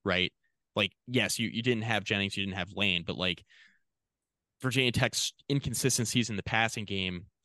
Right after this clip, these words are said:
on Saturday, I don't think if you throw Grant Wells in there healthy,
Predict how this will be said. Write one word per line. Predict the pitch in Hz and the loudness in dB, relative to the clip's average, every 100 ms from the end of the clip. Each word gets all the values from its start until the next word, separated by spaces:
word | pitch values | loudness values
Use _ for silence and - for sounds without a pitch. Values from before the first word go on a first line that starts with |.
| - | -4
on | 107 | -2
Saturday, | - 117 117 104 87 85 85 - _ _ _ _ _ _ _ _ _ _ _ | 2 4 4 2 0 -2 -2 -6 _ _ _ _ _ _ _ _ _ _ _
I | - 120 | 0 4
don't | 123 - | 4 2
think | 127 120 - | 0 0 -2
if | 104 | -2
you | 95 | -2
throw | 95 123 110 | 0 2 2
Grant | 107 110 80 | 4 0 0
Wells | 101 107 104 | 2 2 2
in | 101 | -2
there | 95 92 87 | -4 -2 0
healthy, | 107 104 - 87 78 | 0 0 -2 -6 -8